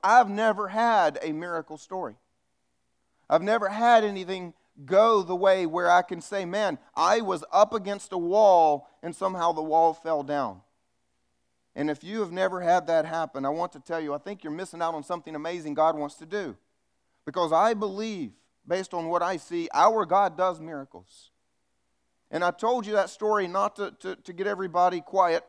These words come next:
I know I got you quiet. But I wanted you to understand where we're coming from. We're coming from a place where we had to pray for the exact same miracle twice.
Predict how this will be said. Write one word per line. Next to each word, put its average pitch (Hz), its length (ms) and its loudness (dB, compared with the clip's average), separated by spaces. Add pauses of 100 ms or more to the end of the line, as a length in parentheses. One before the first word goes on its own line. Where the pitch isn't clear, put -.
I 160 60 -6
know 165 160 0
I 165 60 4
got 175 280 0
you 151 60 -16
quiet. 180 460 -2 (640)
But 170 100 4
I 175 40 4
wanted 208 340 0
you 202 80 -10
to 196 60 0
understand 202 600 -4
where 180 100 -2
we're 190 160 -2
coming 208 280 -4
from. 151 320 -4
We're 202 160 -2
coming 214 280 -4
from 202 180 -8
a 185 60 -10
place 202 300 -6
where 165 100 -6
we 208 180 -8
had 202 220 0
to 170 60 -10
pray 190 340 -4 (220)
for 180 160 -6
the 165 100 -2
exact 170 360 -4
same 185 200 -12
miracle 170 360 -10
twice. 143 640 -8